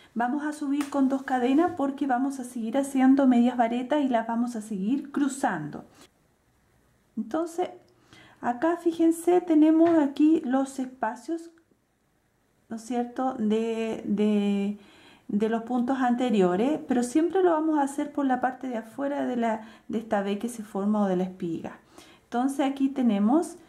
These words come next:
subimos con las dos y vamos a contar uno y dos, ¿ya? Entonces en la parte de afuera hacemos la media vareta,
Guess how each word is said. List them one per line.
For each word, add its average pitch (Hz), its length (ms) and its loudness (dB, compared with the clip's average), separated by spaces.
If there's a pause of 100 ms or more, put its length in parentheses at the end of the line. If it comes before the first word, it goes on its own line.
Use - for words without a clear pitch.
(380)
subimos 226 400 0
con 226 160 -2
las 220 180 -2
dos 294 380 -2
y 220 100 -4
vamos 247 280 0
a 269 80 -6
contar 262 440 -4 (280)
uno 349 560 2
y 269 160 -2
dos, 180 520 -4 (120)
¿ya? 233 360 -4
Entonces 208 560 -2
en 180 60 -2
la 175 140 -4
parte 202 260 -4
de 262 60 -2
afuera 320 500 0 (100)
hacemos 226 680 -6 (800)
la 202 240 -4
media 190 360 -2
vareta, 254 520 0